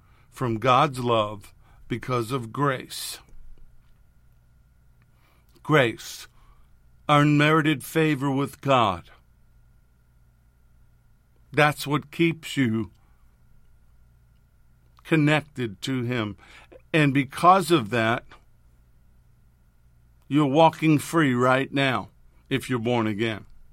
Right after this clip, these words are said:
But there's another thing about grace that we're gonna talk about tonight. Grace is not an excuse to sin.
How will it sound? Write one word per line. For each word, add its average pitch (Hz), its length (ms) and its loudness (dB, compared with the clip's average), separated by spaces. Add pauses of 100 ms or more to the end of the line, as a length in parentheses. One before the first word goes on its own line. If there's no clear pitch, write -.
(2000)
But 160 160 -6
there's 170 220 4
another 190 380 4
thing 170 260 4
about 143 300 2
grace 151 360 0
that 147 120 -2
we're 151 160 2
gonna 143 220 0
talk 147 380 2
about 113 400 0
tonight. 110 480 -6 (3000)
Grace 160 380 2
is 135 100 -6
not 143 240 2
an 120 80 -2
excuse 120 680 -4
to 110 100 -12
sin. 101 460 -8